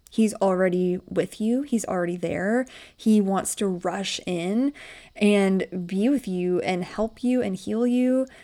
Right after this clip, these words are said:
And all it takes is inviting him into that, and he's there. And the final note about prayer that is really profound, and I just want you to keep this in the back of your mind through your health journey,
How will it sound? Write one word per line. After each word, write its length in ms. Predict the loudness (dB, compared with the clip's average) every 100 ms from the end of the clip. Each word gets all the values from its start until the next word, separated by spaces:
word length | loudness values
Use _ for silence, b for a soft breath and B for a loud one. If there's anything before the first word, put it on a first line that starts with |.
| B _
And 280 | 2 2 2 0
all 180 | 2 4
it 120 | 2
takes 420 | 0 -2 -2 -4 -4
is 180 | -2
inviting 500 | -2 -2 -2 -2 -2
him 300 | -4 -4 -4 -6
into 220 | -8 -8
that, 280 | -8 -8 -8
and 100 | -8
he's 260 | -4 -4 -4
there. 380 | -4 -4 -6 -10 _ _ _ _ _ _ _ -8 0
And 380 | 2 2 0 -6 -10 _ -4
the 100 | -4
final 400 | -2 -2 2 2
note 300 | 2 2 0
about 280 | 0 -2 -4
prayer 540 | -4 -2 0 -2 -2 B B B _
that 240 | 4 6 4
is 140 | 0 -4 0 4
really 480 | 4 4 4 2
profound, 1000 | 0 -4 -2 -2 -4 -4 -4 -2 -2 -4 -2
and 420 | -2 0 -2 -4
I 120 | -2 -2
just 540 | -4 -4 -2 -2 -4
want 360 | -6 -6 -6 -4
you 340 | -2 0 -2
to 140 | -4
keep 320 | -10 -10 -10 -4
this 260 | -2 -2
in 100 | -2
the 80 | -2
back 280 | -2 -6 -6
of 80 | -6
your 140 | -4
mind 640 | -6 -6 -6 -2 -2 -4 -8
through 380 | -12 -2 2 2
your 160 | 2
health 340 | -2 -4 -6 -6
journey, 500 | -4 0 0 0